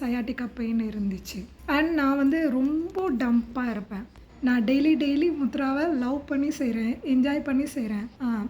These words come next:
நான் வந்து இதுல ஜாயின் பண்ணும்போது லாங் லைஃபா இருந்து என் பசங்களுக்கு சொல்லி, என் பேர பசங்களுக்கு சொல்லி, இதை அப்படியே பரம்பரை பரம்பரையா இதை எடுத்து கொண்டு போகணும் அப்படிங்கிறது தான் என்னோட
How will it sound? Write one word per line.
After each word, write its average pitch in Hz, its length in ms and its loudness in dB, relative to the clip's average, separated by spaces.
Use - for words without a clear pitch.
நான் 254 220 4
வந்து 247 220 6
இதுல 269 340 2
ஜாயின் 262 260 0
பண்ணும்போது 254 640 -2
லாங் 311 680 4
லைஃபா 277 420 0
இருந்து 240 800 2
என் 302 280 2
பசங்களுக்கு 311 480 2
சொல்லி, 269 500 0
என் 285 240 2
பேர 302 400 2
பசங்களுக்கு 269 500 0
சொல்லி, 269 500 2
இதை 254 220 2
அப்படியே 269 360 0
பரம்பரை 269 460 2
பரம்பரையா 254 680 0
இதை 262 280 4
எடுத்து 285 380 0
கொண்டு 247 300 4
போகணும் 226 540 -2
அப்படிங்கிறது 240 720 2
தான் 269 420 2
என்னோட 254 680 4